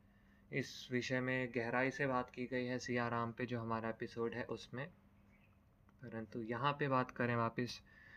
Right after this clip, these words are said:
सूर्य यानी पूषा, और पूषा जो है, जानकी जी को रिप्रेजेंट करता है। जानकी जी जो हैं, बड़े ही प्रेम से अयोध्या में महल में आने वाले सभी लोगों का पोषण करती हैं।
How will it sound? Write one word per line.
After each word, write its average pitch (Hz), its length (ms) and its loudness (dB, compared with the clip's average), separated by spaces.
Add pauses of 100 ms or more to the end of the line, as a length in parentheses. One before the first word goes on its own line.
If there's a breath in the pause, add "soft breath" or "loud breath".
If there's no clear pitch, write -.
(200 loud breath)
सूर्य 123 340 0
यानी 117 320 2
पूषा, 131 500 0
और - 720 -12
पूषा 120 300 -4
जो 120 160 -2
है, 117 140 0
जानकी 113 420 -4
जी 120 160 -2
को 123 140 -2
रिप्रेजेंट 117 500 -2
करता - 400 -6
है। 120 240 -6 (720 loud breath)
जानकी 117 420 -2
जी 113 160 -4
जो 117 180 -4
हैं, 113 260 -8 (1500)
बड़े 123 260 0
ही 143 160 -2
प्रेम 131 360 -2
से 131 220 -2
अयोध्या 120 580 0
में 123 160 -2
महल 120 320 -2
में 123 120 -2
आने 120 260 0
वाले 117 300 2
सभी 120 320 2
लोगों 123 340 0
का 123 120 0
पोषण 120 480 -2
करती 120 420 -6
हैं। 113 220 -16